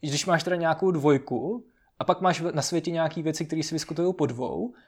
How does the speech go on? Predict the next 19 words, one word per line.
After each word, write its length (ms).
jak 220
ta 120
dvojka, 560
která 240
existuje 460
v 60
nějakým 360
abstraktním 760
světě, 420
kde 160
neběží 600
čas 460
a 80
není 180
tam 160
prostor 280
a 20
takovýhle 340
věci, 300